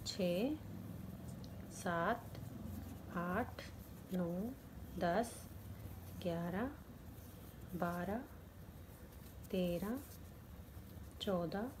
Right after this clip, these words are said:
पन्द्रह, सोलह, सत्रह, अठारह,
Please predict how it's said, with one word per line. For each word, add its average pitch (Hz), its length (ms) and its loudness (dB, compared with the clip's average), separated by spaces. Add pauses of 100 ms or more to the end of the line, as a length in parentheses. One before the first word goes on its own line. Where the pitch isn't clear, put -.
(420)
पन्द्रह, 180 440 4 (420)
सोलह, 180 580 4 (840)
सत्रह, 185 420 2
अठारह, 185 1080 2